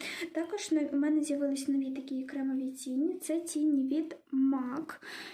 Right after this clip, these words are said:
Я думаю, що всі, е, всім дуже відомі ці тіні, це відтіночок якийсь Vintage Selection. Е, ось такі відомості, інформація про нього. Це ось такий, е, дуже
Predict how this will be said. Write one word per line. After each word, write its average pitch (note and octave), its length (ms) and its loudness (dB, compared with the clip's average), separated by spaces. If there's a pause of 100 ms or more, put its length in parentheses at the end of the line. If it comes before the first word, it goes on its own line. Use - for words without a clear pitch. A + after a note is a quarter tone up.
(140)
Я D4+ 120 0
думаю, D4 240 4
що C#4 180 0
всі, C#4+ 400 0
е, C4+ 480 -2
всім D4 280 2
дуже C#4+ 240 2
відомі C4 460 0
ці B3+ 140 -8
тіні, G4 540 -4
це C#4+ 500 0 (120)
відтіночок C#4 760 2
якийсь C4+ 460 0 (260)
Vintage C#4 760 4
Selection. F4 760 2 (760)
Е, C#4 460 4 (360)
ось C4+ 220 0
такі C#4 360 0
відомості, E4+ 600 0
інформація D4+ 680 0
про D#4+ 160 2
нього. D4+ 320 2
Це E4+ 240 -6
ось F4 200 -2
такий, D#4+ 460 -2 (600)
е, C#4 280 -2
дуже C#4+ 680 -2